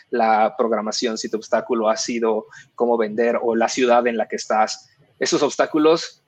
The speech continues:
cada día Internet los va tirando poco a poquito, poco a poquito. Y, y entonces, hasta que nos quedamos sin pretextos de por qué realmente no estoy haciendo cualquier cosa que tengo ganas de hacer.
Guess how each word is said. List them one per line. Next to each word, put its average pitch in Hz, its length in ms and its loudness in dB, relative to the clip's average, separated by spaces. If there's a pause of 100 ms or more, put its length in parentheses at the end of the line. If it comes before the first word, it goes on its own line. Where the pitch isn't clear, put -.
cada 139 180 4
día 139 160 2
Internet 123 400 -2
los 123 180 -2
va 113 60 0
tirando 113 480 -4
poco 123 160 -4
a 117 60 -2
poquito, 110 320 -12
poco 131 240 -6
a - 20 -4
poquito. - 440 -14
Y, 127 300 -10
y 127 160 -8
entonces, 117 640 -6 (300)
hasta - 200 -2
que - 80 -2
nos 107 140 -6
quedamos 127 280 2
sin 123 120 2
pretextos 113 460 -2
de 107 100 2
por 107 200 -4
qué 143 100 2
realmente 143 340 2
no 127 80 -2
estoy 123 180 0
haciendo 113 380 -2
cualquier 110 340 -4
cosa - 260 -4
que 113 120 -8
tengo 120 200 -2
ganas 123 240 0
de 104 100 -2
hacer. 131 300 -2